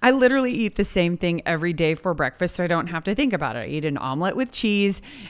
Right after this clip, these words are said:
an avocado if I have one or half of one, and a hot tea. Boom, easy. I eat a smoothie for lunch most days, and it's as easy as it can be. Simon Cowell, do you remember him from American Idol?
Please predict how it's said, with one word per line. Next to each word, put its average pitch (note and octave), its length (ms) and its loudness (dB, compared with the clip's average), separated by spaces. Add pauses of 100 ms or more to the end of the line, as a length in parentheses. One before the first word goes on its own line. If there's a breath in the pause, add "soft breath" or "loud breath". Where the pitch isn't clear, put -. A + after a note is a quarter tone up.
(120)
an F#3 120 2
avocado F3 580 4
if F#3+ 120 2
I F#3+ 120 6
have F3 280 6
one F3 220 2
or E3+ 100 2
half E3+ 300 2
of E3 160 0
one, D#3+ 300 2
and D#3+ 180 -2
a - 20 -2
hot D3+ 240 0
tea. D3+ 320 -2 (220)
Boom, D#3+ 400 2
easy. F#3 560 2 (480 loud breath)
I A3 60 10
eat G#3+ 100 8
a - 20 4
smoothie B3+ 480 2
for A#3 140 2
lunch F#3 360 4
most E3+ 320 0
days, E3 520 0 (420 loud breath)
and F3+ 580 2
it's G#3 220 2
as F#3 220 2
easy F#3+ 380 2
as E3 100 2
it E3+ 100 0
can F3 220 2
be. C#4 340 4 (760 loud breath)
Simon D4 500 6
Cowell, F#3 440 8
do G3 120 2
you G#3+ 140 4
remember F#3+ 420 4
him F3+ 220 2
from F3 200 0
American E3 480 2
Idol? D#3+ 560 0